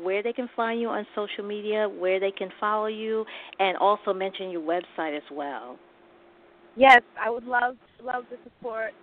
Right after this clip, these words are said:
Speaker 2: Um, you can follow me on Instagram at Ellie underscore Soufi. My Twitter is Ellie Soufi ninety-eight. My YouTube's just Ellie Soufi, and I would love if you could subscribe to there 'cause that's where I'll be releasing all my music videos as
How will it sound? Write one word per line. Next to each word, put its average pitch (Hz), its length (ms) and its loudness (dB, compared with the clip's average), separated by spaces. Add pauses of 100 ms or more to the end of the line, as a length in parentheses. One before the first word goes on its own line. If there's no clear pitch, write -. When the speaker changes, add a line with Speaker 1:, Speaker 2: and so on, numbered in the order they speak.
(360)
Speaker 2:
Um, 208 360 -8
you 226 160 -16
can 240 300 -14
follow 226 300 0
me 233 340 -8 (180)
on 220 200 -2
Instagram 247 640 0 (180)
at 214 100 0 (120)
Ellie 247 400 -4 (280)
underscore 226 500 -4 (120)
Soufi. 226 520 -6 (100)
My 214 100 0
Twitter 208 300 0
is 202 60 0 (120)
Ellie 214 280 2 (100)
Soufi 214 400 -2 (320)
ninety-eight. 220 640 2 (460)
My 220 160 2
YouTube's 226 420 -8 (100)
just 208 140 -2 (160)
Ellie 214 220 2 (100)
Soufi, 208 320 0
and 196 80 2
I 190 40 2
would 196 120 2
love 208 280 2
if 247 120 -8
you 214 140 -16
could 226 160 -6
subscribe 196 500 0
to 208 60 -16
there 214 200 0
'cause 202 220 -14
that's 196 220 4 (440)
where 190 140 -2
I'll 185 60 -4
be 208 100 -6
releasing 202 380 -12
all 185 80 -16
my 190 100 -6
music 202 340 -12
videos 196 460 2 (460)
as 214 100 2